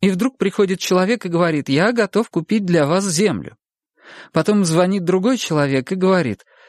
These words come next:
«Вот, я посмотрел у вас на сайте, вы хотите дом построить, я готов помочь, приезжайте, пожалуйста».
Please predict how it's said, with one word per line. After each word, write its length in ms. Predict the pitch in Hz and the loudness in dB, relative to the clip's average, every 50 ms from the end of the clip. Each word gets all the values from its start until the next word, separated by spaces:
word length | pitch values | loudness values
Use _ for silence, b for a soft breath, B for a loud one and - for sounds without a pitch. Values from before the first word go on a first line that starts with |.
| b b b b _ | b b b b _
«Вот, 380 | 120 131 151 156 160 160 160 | 0 2 4 4 4 2 2
я 140 | 180 185 185 | 2 0 0
посмотрел 500 | 185 196 - 214 208 - - 208 214 208 | 0 0 0 0 0 0 2 2 2 2
у 40 | 196 | 2
вас 180 | 190 202 180 | 2 0 0
на 120 | - 185 170 | 0 -2 -2
сайте, 360 | - - 196 208 190 - 139 | 0 0 0 0 0 0 -2
вы 100 | 139 147 | -2 0
хотите 380 | - 160 156 - 151 135 151 143 | 0 -2 -2 -2 -4 -4 -2 0
дом 200 | 139 175 214 233 | 2 0 0 2
построить, 560 | - 151 131 - - - 110 98 90 - - | 0 -2 -2 -2 -2 -2 -2 -2 -2 -2 -2
я 120 | 107 123 | -2 -2
готов 300 | 123 147 151 - 196 185 | 0 -2 -2 -2 -4 -2
помочь, 420 | - 208 214 240 269 214 - - - | -2 0 0 2 0 0 -2 -6 -4
приезжайте, 540 | - 143 139 139 131 135 190 233 233 - - | -2 0 0 0 0 0 0 0 0 -2 -2
пожалуйста». 600 | - 131 120 98 101 90 58 - - - - - | -2 -2 -2 -2 -4 -6 -6 -8 -10 -12 -14 -16